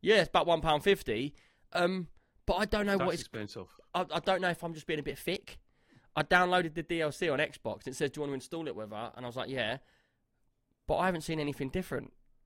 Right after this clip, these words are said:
Speaker 1: I don't know if it's given me, like, new weapons or anything or what. I don't know. I don't know if it's new levels
Speaker 2: Do,
Speaker 1: I
Speaker 2: do you
Speaker 1: haven't
Speaker 2: not
Speaker 1: got to.
Speaker 2: Do you not, see when you buy D L C, Nick, do you not normally read what it entails before you
Speaker 1: No.
Speaker 2: actually buy it?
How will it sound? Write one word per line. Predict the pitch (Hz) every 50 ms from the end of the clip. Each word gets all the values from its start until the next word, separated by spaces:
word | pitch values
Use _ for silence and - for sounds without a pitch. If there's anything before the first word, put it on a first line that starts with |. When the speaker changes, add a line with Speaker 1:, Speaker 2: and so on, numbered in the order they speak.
| _ _ _ _ _ _ _ - _ _ - _ _ - -
Speaker 1:
I |
don't | 151 - 208 208
know | 214 214
if | 196 - 202
it's | 180
given | - - 175 170 175
me, | 180 180
like, | 170 170 147
new | 170 175 170 165
weapons | 185 202 202 - 311 320 320 170 170
or | 165 156 147
anything | 143 143 - - 135 127 143 185 269 -
or | - 170 175 170
what. | 170 196 202 - -
I | -
don't | - - 202 196
know. | 214 214 - - 151 - - - 147 - - _ - -
I |
don't | - 202 202
know | 202
if | 190 170
it's | 175
new | 196 196
levels | 196 208 214 202 202 214 151
Speaker 2:
Do, | 165
Speaker 1:
I | 165
Speaker 2:
do | 160 202
you |
Speaker 1:
haven't | 196
Speaker 2:
not | 233 262 226
Speaker 1:
got | - -
to. | - 139 127 123 - _ _ _ _ _ _ -
Speaker 2:
Do | 254
you | 214
not, | 220 233 233 208 170 156 160 - 147 -
see | - 240
when | 240 233
you | 220
buy | 220 208 202
D | 196 196 196
L | 196 196 190
C, | - - 220 202
Nick, | 185 143 - 120
do | - 151
you |
not | 151 165 170 - -
normally | 143 143 147 147 151 143
read | 135 123 139 139 139 -
what | 135 131 123
it | 127 101 117
entails | 123 - - 151 135 131 127 117 -
before | - 117 - - 117
you | 113
Speaker 1:
No. | - 233
Speaker 2:
actually | 285 330 233 127 107
buy | 98 127 120 120
it? | 117 110